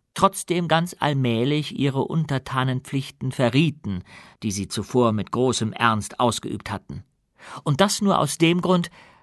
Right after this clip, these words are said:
weil der ganze Bienenstock aufgeregt summte und sie nicht diejenigen sein wollten, die gestochen wurden. Die Schlagworte lauteten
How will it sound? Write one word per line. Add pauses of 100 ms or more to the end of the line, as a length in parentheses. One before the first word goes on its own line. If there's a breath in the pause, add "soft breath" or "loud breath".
(140 soft breath)
weil
der
ganze
Bienenstock (140)
aufgeregt
summte (240 loud breath)
und
sie
nicht
diejenigen
sein
wollten, (260 loud breath)
die
gestochen
wurden. (1120)
Die
Schlagworte
lauteten